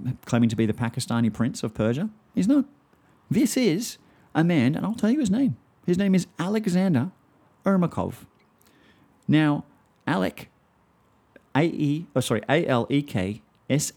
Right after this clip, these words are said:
A N D R, Ermakov, E R M A K O V.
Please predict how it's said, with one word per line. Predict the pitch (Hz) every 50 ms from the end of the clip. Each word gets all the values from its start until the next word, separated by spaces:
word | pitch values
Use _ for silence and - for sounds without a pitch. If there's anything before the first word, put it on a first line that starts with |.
| _ -
A | 123 127 117 -
N | - 113 110 117 117 110
D | 104 - 107 104 101 - -
R, | 110 120 123 113 87 71 95 - - _ _ _ _ _ _ _ _ _ _ _ -
Ermakov, | 120 123 123 120 110 107 - - 87 92 90 - _ -
E | 147 160 - -
R | - 101 101 101 - -
M | - 123 131 131 131 - - _ _ _ -
A | 123 143 147
K | 139 - - 101 98 104 107 - - _
O | - 101 90 92
V. | 92 98 120 131 110 87